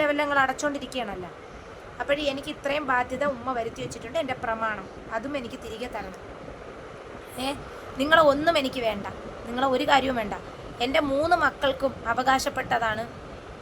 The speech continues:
എൻ്റെ ഇത്. പിന്നെ മസ്റൂർ മോളിങ് വന്നാണ്. അപ്പോൾ ഇപ്പം ലാസ്റ്റ് നമ്മൾ പോ-, മസ്റൂറ പോലീസ് സ്റ്റേഷനിൽ നിന്ന് നമ്മൾ ലാസ്റ്റ് സാധനം എടുക്കാൻ,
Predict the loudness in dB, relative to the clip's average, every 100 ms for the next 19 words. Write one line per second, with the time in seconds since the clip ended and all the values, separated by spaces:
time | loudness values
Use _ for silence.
0 | -6 -4 2 2 2 -6 -4 2 4 4
1 | 2 4 4 6 4 6 4 2 -4 -12
2 | -4 0 4 4 4 4 2 0 0 0
3 | -2 0 0 2 8 8 8 0 -14 -16
4 | 2 2 4 0 2 2 2 0 -2 -2
5 | -2 0 2 4 4 2 -2 -6 -6 -12
6 | -14 -12 4 6 8 4 2 0 0